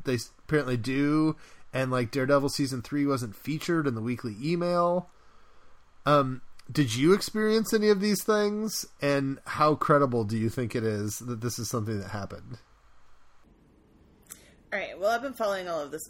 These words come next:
Speaker 2: very closely. One, I do get, like, the little Netflix pop-ups, like, my phone. I get a pop-up, you know, "This show is starting this week. You should watch it."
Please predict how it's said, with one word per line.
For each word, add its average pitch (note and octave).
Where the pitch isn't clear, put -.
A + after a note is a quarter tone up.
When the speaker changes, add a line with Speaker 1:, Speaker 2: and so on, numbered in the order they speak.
Speaker 2:
very D3+
closely. -
One, D4
I A#3+
do A#3+
get, B3+
like, E3+
the F3+
little F3
Netflix E3+
pop-ups, E3
like, F3+
my F3+
phone. E3+
I -
get F#3+
a F#3
pop-up, F3
you F3+
know, C#3
"This A3
show E3+
is B3+
starting F4
this E3+
week. D3
You C#4+
should C#4+
watch G#3+
it." D3+